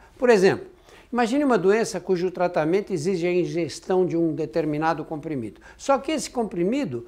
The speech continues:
agride o estômago. Então você precisa fazer o uso de um outro para proteger a mucosa gástrica. Uma inovação incremental significaria desenvolver um medicamento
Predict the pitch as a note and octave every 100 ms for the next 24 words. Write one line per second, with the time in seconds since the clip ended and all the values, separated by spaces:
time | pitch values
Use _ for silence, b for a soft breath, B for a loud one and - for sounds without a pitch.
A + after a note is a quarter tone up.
0 | B G3+ E3+ C#4 D4 B3+ - - F3+ A#2+
1 | F#2+ - _ b b b b A3+ G3+ D4
2 | A#3+ D4 - B3+ B3 A3+ F3+ A3+ A3 C4+
3 | A3+ A#3 C4 C4+ A3+ A#3+ C#4+ C#4+ D#4 D4+
4 | D4+ C4 C4 A3+ A#3 G3 C3 F3 B3 -
5 | F#3+ D#3+ F3 F3+ C#3 C3+ E3+ F3+ E3+ A2
6 | - - - - - b b b b -
7 | A#3 A3 G3 F3 - E3 D3+ D3+ C#3+ C3
8 | A2 G#3 G#3 - B B B - G#3 F#3+
9 | G3+ G3+ - F3+ D#3 D3+ B2 B2 G3 A3
10 | G#3 E3 E3 D#3 D3+ C3+ D#3 F3+ E3+ A3+
11 | B3